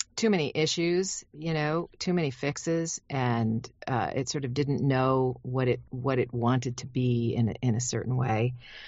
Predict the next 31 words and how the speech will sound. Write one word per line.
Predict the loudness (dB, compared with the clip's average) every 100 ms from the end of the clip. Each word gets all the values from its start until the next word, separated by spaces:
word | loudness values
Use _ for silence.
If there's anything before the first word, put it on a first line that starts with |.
| -20 -4
Um, | 2 4 4 2 -2 -6
but | -2 0 2
I | 0
loved | 0 0 -2 -4
that | -4 -4
character, | -8 -8 -8 -8 -10 -10 -14
Persephone | -12 -10 -10 -8 -8 -8
Brimstone, | -6 -6 -6 -6 -6 -6 -10 -12 -14 -14 -8
uh, | -2 0 -2 -8 -14 -18 -18 -20 -18 -2
because | 0 2 2 2 0 -6 -4
she | -2 0
had | -2 -2
sort | -6
of | -8
a |
quasi-French | -8 -2 -2 0 -2 -4 -4 -4 -2 -4 -6
accent, | -4 -2 -2 -2 -2 -4
sort, | -8 -8
sort | -6
of | -6
a | -6
Euro-French | -4 -2 0 -2 -2 -4 -2
accent, | -2 -2 -4 -4 -4
and | -4 -4
was, | -6 -10 -14 _ -20 -20 -20 -20 -10
you | 0 2
know, | 4 2 0 -4 _ -18
kind | -8 -2 0 2
of | -2
a |
classic | -4 -2 0 0 -4 -12